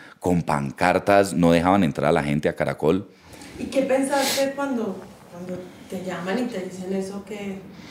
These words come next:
Speaker 2: qué pasó por tu cerebro?
Speaker 1: No, pues la verdad me sorprende mucho, porque es que yo soy un humorista. Yo soy, y yo, el trabajo mío es hacer reír, o sea,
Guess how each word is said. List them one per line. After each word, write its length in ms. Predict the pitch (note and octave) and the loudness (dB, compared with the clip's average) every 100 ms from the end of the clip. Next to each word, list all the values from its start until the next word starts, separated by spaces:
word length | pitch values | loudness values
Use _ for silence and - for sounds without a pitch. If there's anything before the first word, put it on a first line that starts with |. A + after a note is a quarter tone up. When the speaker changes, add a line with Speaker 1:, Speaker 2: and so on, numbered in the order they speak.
| - | -14
Speaker 2:
qué 100 | - | -10
pasó 340 | A3+ A3+ A3+ G3+ | -6 -4 -4 -4
por 160 | A#3 | -6
tu 180 | A#3 A#3 | -6 -8
cerebro? 520 | G#3+ G3+ G3 G3 F#3+ F#3+ - - - - - | -8 -8 -6 -6 -8 -10 -16 -20 -20 -16 -12
Speaker 1:
No, 840 | C#2 C#2 C#2 C2+ C#2+ D#2+ G2 F#2+ - - | -10 -6 -4 -4 -2 -2 -2 -4 -10 -8
pues 160 | D#2 D#2 | -4 -2
la 140 | D2+ | -2
verdad 260 | C#2+ C#2 C#2 | -2 0 2
me 100 | E2+ | 4
sorprende 600 | A#2 F2+ D2 D2 D#2 F#2+ | 4 2 2 2 6 8
mucho, 540 | G2+ C#3+ D3 B2+ - - - - - | 8 6 4 0 0 -6 -20 -20 -10
porque 220 | - - G2+ | -6 -4 -2
es 100 | - | 0
que 80 | |
yo 160 | E2 F2+ | 2 4
soy 160 | G#2+ A2 | 6 6
un 120 | B2 | 6
humorista. 800 | B2+ D#2+ G2 C#3+ - - C2 - _ _ _ _ _ | 4 4 2 4 2 0 -4 -8 _ _ _ _ _
Yo 140 | - - | -10 -8
soy, 200 | - E2 | -4 -2
y 300 | D#2+ D#2 D#2+ | -2 -4 -6
yo, 180 | A#1+ D#2+ D2+ D#2+ | -6 -8 -4 -2
el 120 | D#2+ | -2
trabajo 400 | - D2+ D2 E2+ | 0 2 4 6
mío 220 | F#2 G2 | 6 8
es 80 | G#2+ | 8
hacer 240 | A#2+ A#2 A2 | 6 4 4
reír, 480 | A#2+ A#2+ D3 C3+ | 6 8 8 8
o 80 | D#2+ | 6
sea, 260 | D2+ D2+ | 4 2